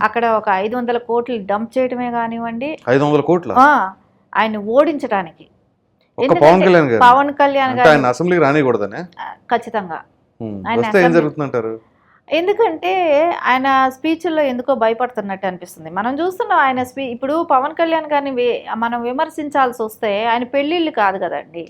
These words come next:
Speaker 2: అవును.
Speaker 1: అది పెద్ద విషయం
Speaker 2: అది
Speaker 1: ఏం కాదు,
Speaker 2: వ్యక్తిగతమైన
Speaker 1: వ్యక్తిగత
Speaker 2: విషయాలు.
Speaker 1: విషయం. నువ్వు ఎప్పుడు కూడా పవన్ కళ్యాణ్ గారిని నువ్వు ప్రజలకి నువ్వు ఇట్లా మోసం చేసావనో, నువ్వు ఇది తిన్నావనో, నువ్వు ఇది స్కామ్ చేసావనో విమర్శిస్తే,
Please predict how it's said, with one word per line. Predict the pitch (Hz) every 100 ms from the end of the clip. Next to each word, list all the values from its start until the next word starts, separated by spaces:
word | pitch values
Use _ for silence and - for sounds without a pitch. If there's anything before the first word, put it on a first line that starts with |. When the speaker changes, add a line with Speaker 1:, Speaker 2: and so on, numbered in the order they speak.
| 117
Speaker 2:
అవును. | 107 92 - - -
Speaker 1:
అది | 254 269
పెద్ద | 254 247
విషయం | 254 254 311
Speaker 2:
అది | 302
Speaker 1:
ఏం | 285 254
కాదు, | 247
Speaker 2:
వ్యక్తిగతమైన | 254 - 151
Speaker 1:
వ్యక్తిగత | 262 - 233
Speaker 2:
విషయాలు. | - 202 277
Speaker 1:
విషయం. | 254 277 226 - _ _ _ _ 254
నువ్వు | 311 330 359 359 370 359 339 320 294 339 262
ఎప్పుడు | 233 285 285 359
కూడా | 359 339 339
పవన్ | 339 285 311
కళ్యాణ్ | 320 311 294
గారిని | 294 285 269 294
నువ్వు | 294 285
ప్రజలకి | 285 277 302 339 339
నువ్వు | 311 294
ఇట్లా | 262 269
మోసం | 247 262 294 320
చేసావనో, | 294 285 285 277 277 285
నువ్వు | 277 240
ఇది | 240 220
తిన్నావనో, | - 247 294 311 294 277 285
నువ్వు | 262 233
ఇది | 220
స్కామ్ | - 247 262 302
చేసావనో | 294 294 277 262 262
విమర్శిస్తే, | 247 254 254 262 240 - 285 349 262